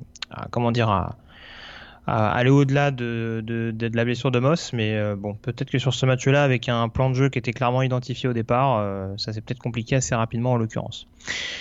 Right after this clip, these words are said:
Euh, surprise dans la Pac-douze, dans la Pac-douze suite, euh, Arizona State, nouvellement classé numéro vingt-quatre et qui s'incline à domicile, euh, face à Colorado trente-quatre à trente et un. Il ne faut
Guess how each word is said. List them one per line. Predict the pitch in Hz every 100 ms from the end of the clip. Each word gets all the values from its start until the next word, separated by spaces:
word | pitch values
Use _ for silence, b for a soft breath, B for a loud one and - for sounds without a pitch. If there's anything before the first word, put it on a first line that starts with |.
| B -
Euh, | 127
surprise | 123 185 - 208
dans | 175
la | 165
Pac-douze, | 165 160 - 165 151
dans |
la | 143
Pac-douze | 139 147 151
suite, | 135 - 226 - - - -
euh, | 127 131 -
Arizona | 180 214 202 196 175
State, | - 160 185 -
nouvellement | 139 170 196 190 190
classé | 180 180 170 - 165
numéro | 160 156 143
vingt-quatre | 135 131 139 151 143
et |
qui | - 135
s'incline | - 208 190 185 185 190 -
à | 160
domicile, | 160 156 147 - 147 156 B B B B 123
euh, | 117 117
face | 117 123 123
à |
Colorado | - 220 220 196 185 175
trente-quatre | - 165 147 160 151
à |
trente | - 135 131
et |
un. | 127 139 165
Il | 131
ne | 123 127
faut | - 135 139